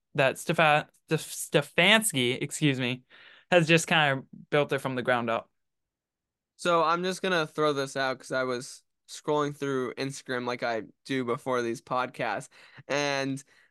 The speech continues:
Speaker 2: N F L on Fox and Bear,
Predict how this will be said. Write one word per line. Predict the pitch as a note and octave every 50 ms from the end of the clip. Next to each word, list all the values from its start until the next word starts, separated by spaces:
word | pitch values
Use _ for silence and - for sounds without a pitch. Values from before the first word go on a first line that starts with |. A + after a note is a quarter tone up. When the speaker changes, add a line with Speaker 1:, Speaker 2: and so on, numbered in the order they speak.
| _ _
Speaker 2:
N | - D3+ E3+
F | F3+ F3+ - F#3
L | F3+ F3
on | E3 D#3 D#3+
Fox | - - - D3 D3 D3 C#3+ C#3 - -
and | C#3 B2+ A#2+ A#2+ - _
Bear, | - C#3 C#3 C#3+ D3 D3+ D3+ D3+ D3+ D3+ C#3+ B2+ -